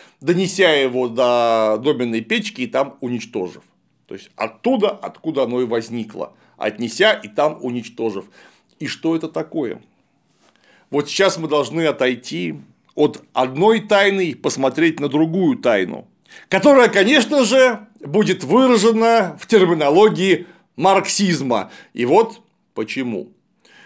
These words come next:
Дело в том, что Карл Маркс давным-давно, еще в девятнадцатом веке, обнаружил такое явление, как товарный фетишизм. Фетишизм,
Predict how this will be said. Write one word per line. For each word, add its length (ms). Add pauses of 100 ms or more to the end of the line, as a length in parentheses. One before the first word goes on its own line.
(240)
Дело 200
в 40
том, 180
что 180
Карл 420
Маркс 560
давным-давно, 920
еще 240
в 80
девятнадцатом 800
веке, 560 (560)
обнаружил 840
такое 480
явление, 680
как 240
товарный 720
фетишизм. 1000 (480)
Фетишизм, 880